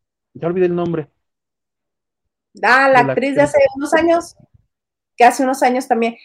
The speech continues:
Speaker 2: Es que esa es otra cosa que llama la atención. Hace unos años, Laura Carmine, actriz de tele-, de telenovelas, en su mayoría de Televisa,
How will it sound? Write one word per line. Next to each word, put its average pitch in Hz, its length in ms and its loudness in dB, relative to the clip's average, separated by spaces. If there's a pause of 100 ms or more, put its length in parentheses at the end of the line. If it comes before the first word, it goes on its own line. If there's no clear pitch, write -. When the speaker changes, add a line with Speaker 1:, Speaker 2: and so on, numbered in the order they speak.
(180)
Speaker 2:
Es 277 240 0
que 311 220 2
esa 277 220 0
es 285 100 -2
otra 285 220 -2
cosa 277 160 -8
que 277 80 -6
llama 240 200 2
la 240 80 4
atención. 247 460 -2
Hace 311 240 -2
unos 392 260 -2
años, 233 380 0
Laura 233 380 4
Carmine, 196 460 -2 (260)
actriz 226 400 0
de 240 80 0
tele-, 233 420 0
de 202 260 -2
telenovelas, 196 760 -2
en 190 200 -10
su - 140 -14
mayoría 165 400 -4
de 220 60 -8
Televisa, 233 500 -8